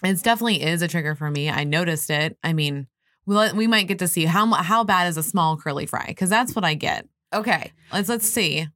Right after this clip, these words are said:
Speaker 1: Because, like
Speaker 2: So where are our curly fries?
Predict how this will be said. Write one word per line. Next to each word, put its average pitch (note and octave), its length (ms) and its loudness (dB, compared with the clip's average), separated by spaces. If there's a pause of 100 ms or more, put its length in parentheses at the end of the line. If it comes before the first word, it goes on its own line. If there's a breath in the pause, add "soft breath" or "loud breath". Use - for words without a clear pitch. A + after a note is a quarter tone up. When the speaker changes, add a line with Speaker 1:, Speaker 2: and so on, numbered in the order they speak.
(640)
Speaker 1:
Because, E3 440 0
like D3+ 160 2
Speaker 2:
So F3+ 480 2
where A#3 520 0
are F#3+ 360 0
our F2 240 0
curly - 480 -6
fries? - 1400 -8